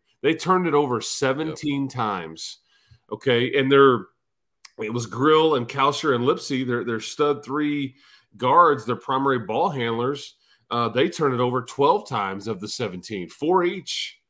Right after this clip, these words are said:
Speaker 1: So I, I can't, I can't feel sorry for them. They, they screwed this up. You know, I mean, th-, there's no,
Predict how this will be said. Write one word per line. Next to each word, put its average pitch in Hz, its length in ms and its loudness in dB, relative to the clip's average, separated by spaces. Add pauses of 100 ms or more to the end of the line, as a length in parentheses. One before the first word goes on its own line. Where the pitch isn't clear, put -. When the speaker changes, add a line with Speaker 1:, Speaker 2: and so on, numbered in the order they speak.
(320)
Speaker 1:
So 123 380 2
I, 131 220 4
I 139 40 -2
can't, 156 480 0
I 127 80 -8
can't - 260 -2
feel 160 160 -2
sorry 135 380 2
for 165 160 -4
them. 175 560 -2 (260)
They, 135 200 2
they 143 240 2
screwed 180 380 -2
this 127 260 0
up. 98 400 -4
You 120 140 -6
know, 113 200 -2
I - 20 -4
mean, 117 140 -2
th-, 131 140 0
there's 147 260 0
no, 143 520 4